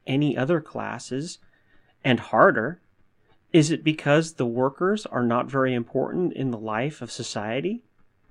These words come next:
Perhaps we can even do without them. Let us see. What do we need to live?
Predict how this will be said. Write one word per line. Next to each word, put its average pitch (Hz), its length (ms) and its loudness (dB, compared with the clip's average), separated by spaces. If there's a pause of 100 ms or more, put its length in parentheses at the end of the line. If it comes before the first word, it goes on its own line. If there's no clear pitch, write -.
(180)
Perhaps 147 400 2
we 190 80 -4
can 185 160 4
even 180 220 4
do 185 120 4
without 196 400 2
them. - 220 -12 (920)
Let 240 160 2
us 214 140 0
see. - 280 -12 (840)
What 170 260 4
do 233 80 2
we 196 120 6
need 156 240 4
to 131 60 -6
live? - 480 -8